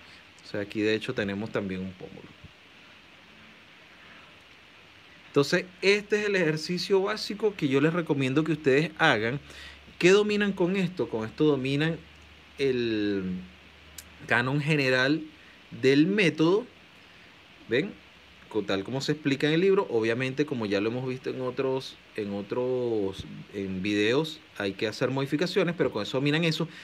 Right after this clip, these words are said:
Y dominan además la forma genérica, la forma humanoide que se nos presenta cuando nosotros dibujamos. Este método, esto sería la oreja, y el cuello, por supuesto, tendría que venir acá.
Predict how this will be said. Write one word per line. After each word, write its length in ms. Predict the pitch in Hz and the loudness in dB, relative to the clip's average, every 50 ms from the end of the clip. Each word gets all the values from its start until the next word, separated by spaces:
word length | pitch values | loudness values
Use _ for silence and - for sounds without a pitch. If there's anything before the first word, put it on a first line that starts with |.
| - - - - - - - - | -20 -20 -20 -20 -20 -20 -8 -2
Y 80 | 190 | 4
dominan 460 | 196 190 185 180 196 208 220 233 233 226 | 6 6 6 6 4 4 2 2 2 2
además 400 | 208 185 180 175 180 196 202 208 | 2 2 2 2 2 0 0 0
la 180 | 208 185 165 | 0 0 0
forma 500 | 160 - - 170 180 185 196 202 208 208 | -2 -2 0 2 2 4 2 0 0 0
genérica, 640 | 185 170 165 143 151 165 165 131 104 95 - 98 95 | 0 2 2 4 4 2 2 0 -2 -4 -4 -4 -2
la 140 | 95 101 104 | -2 -2 -4
forma 500 | - - 131 127 139 151 165 180 - - - - | -2 0 0 2 2 2 0 0 -2 -4 -2 2
humanoide 920 | 175 156 147 139 131 117 117 120 131 143 160 180 202 208 214 233 254 285 285 - - - - - - - - - | 2 4 4 4 2 2 0 0 2 2 4 2 2 0 -2 -4 -4 -6 -8 -12 -18 -20 -20 -20 -20 -20 -18 -2
que 160 | - 147 143 | 2 4 4
se 220 | 143 143 - 143 131 | 4 4 2 2 2
nos 480 | 135 131 127 127 127 - - - - - - - | 2 0 -2 -2 -4 -6 -10 -14 -16 -18 -10 -2
presenta 580 | - 139 127 127 - - 156 165 180 180 190 208 | 0 2 2 2 2 2 2 2 2 2 0 -2
cuando 320 | 202 - 185 160 151 143 | 0 0 0 2 2 2
nosotros 420 | 127 135 - 143 120 113 143 151 156 | 0 0 0 0 0 2 2 2 2
dibujamos. 640 | 160 143 127 113 - 101 82 76 71 82 - - - - - - - - - - - - - - - - - - - - - - - - - - - - - | 2 2 0 0 -2 -4 -4 -4 -6 -10 -14 -18 -20 -20 -20 -20 -20 -20 -20 -20 -20 -20 -20 -20 -20 -20 -20 -20 -20 -20 -20 -20 -20 -20 -20 -20 -20 -2 0
Este 280 | 190 196 196 - 240 | 0 2 2 2 2
método, 440 | 226 190 156 147 156 160 170 180 180 180 - - - - - - - - - - - - - - - - - - | 4 4 4 4 6 4 4 4 2 -2 -8 -18 -20 -20 -20 -20 -20 -20 -20 -20 -20 -20 -20 -20 -20 -20 -20 -18
esto 180 | - - - | -12 -10 -8
sería 240 | - - 110 95 92 | -4 -4 -2 -2 0
la 100 | 95 104 | 0 -2
oreja, 240 | 98 76 - - - - - - - - - - - | -2 -4 -6 -10 -14 -18 -20 -20 -20 -20 -20 -10 -6
y 180 | 175 190 202 | -4 -2 0
el 140 | 196 160 147 | 0 0 0
cuello, 300 | 151 - 120 107 104 113 | 0 0 0 2 0 0
por 160 | - - 143 | -2 -2 -4
supuesto, 540 | 143 - 170 - - 107 104 - - - - - - - - - - - - - - | -4 -6 -6 -4 -4 -4 -4 -6 -10 -12 -12 -14 -16 -20 -20 -20 -20 -20 -20 -10 -6
tendría 340 | - 113 101 95 92 90 87 | -4 -4 -4 -4 -4 -6 -6
que 120 | 87 104 | -4 -4
venir 260 | 98 98 95 95 95 95 | -4 -4 -4 -4 -4 -6
acá. 220 | 95 - - - | -6 -6 -10 -12